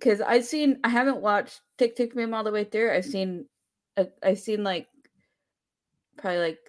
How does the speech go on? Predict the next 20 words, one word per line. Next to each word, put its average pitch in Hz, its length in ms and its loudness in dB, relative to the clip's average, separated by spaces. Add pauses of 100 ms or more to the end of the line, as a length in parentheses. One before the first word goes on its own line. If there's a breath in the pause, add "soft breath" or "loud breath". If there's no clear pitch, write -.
thirty 180 220 0
minutes 175 300 -4
of 214 100 2
it. 226 180 4
I 196 100 12
keep 302 340 2
wanting 240 340 0
to 233 80 2
watch 190 260 2
it, 262 60 0
and 208 80 -2
I 170 60 -4
keep, 190 420 -6
like, - 260 -2
not 165 240 -2
being 170 160 -4
able 156 220 0
to 165 40 0
finish 170 320 -2
it 220 220 0